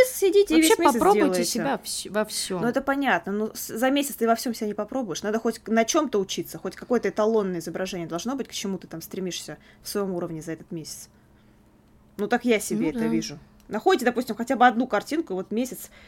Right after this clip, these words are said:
Speaker 1: сидите, что-то вот приближённо к этому делаете. Учитесь прям вот рисовать. Не срисовывать, а именно рисовать. И я считаю, что там нужно хотя бы там три часа в день, четыре, пять,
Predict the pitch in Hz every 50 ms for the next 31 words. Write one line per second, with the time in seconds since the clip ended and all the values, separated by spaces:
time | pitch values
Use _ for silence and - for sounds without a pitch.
0 | - - _ - - 190 202 285 277 208 - - 214 - - 170 175 170 - -
1 | - 202 180 214 208 220 190 202 202 196 180 160 156 - - 156 143 - 156 156
2 | 156 151 - 143 139 139 139 147 - - - 240 226 - - - _ - - -
3 | - - - 220 269 277 - - - 175 - - - 165 156 170 170 - 180 185
4 | - - 190 165 151 127 - - - - _ - 214 247 277 - - 311 311 -
5 | 311 330 392 381 294 202 165 - - - 180 196 240 269 240 226 180 185 - -
6 | 175 151 131 - - - - - - - - - - - - - - 349 415 370
7 | 320 - 269 254 - 277 311 285 - - - - 214 202 202 208 262 - 226 190
8 | - - 180 - 196 208 180 185 175 180 - 160 156 - - - _ _ - -
9 | 226 202 240 254 - - - - 220 196 180 190 160 170 185 196 240 233 - -
10 | - - 196 190 208 220 180 160 143 - - 175 190 196 185 - -